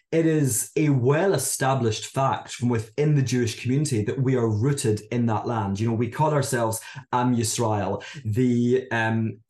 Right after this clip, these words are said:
there was said to be a united kingdom of Israel. There definitely was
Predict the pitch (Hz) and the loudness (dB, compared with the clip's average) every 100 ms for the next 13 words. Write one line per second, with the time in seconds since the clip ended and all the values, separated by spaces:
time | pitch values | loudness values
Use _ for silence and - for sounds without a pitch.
0 | - 131 139 131 123 - - 156 143 139 | -10 -2 0 0 -2 -4 -2 0 0 0
1 | 135 123 120 120 117 - 113 - 135 120 | 2 2 2 0 -2 -4 -6 0 0 2
2 | 113 110 101 110 98 95 123 - 143 139 | 2 0 -2 -4 -2 -2 -4 -2 -2 0
3 | 156 139 123 120 123 139 147 127 110 | 0 0 0 2 2 2 2 2 0